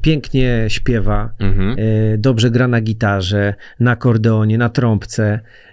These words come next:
Speaker 1: E, i jest takim człowiekiem, e, który jeszcze jak i, imprezował, jakby jak to życie towarzyskie kwitło,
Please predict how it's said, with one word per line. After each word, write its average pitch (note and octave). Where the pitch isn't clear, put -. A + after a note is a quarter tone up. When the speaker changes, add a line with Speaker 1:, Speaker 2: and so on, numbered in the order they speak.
Speaker 1:
E, A#2
i -
jest C3
takim C3
człowiekiem, C3+
e, A#2
który C3
jeszcze B2+
jak -
i, C#3
imprezował, C3+
jakby A#2+
jak A2+
to A#2+
życie C3
towarzyskie A#2
kwitło, C3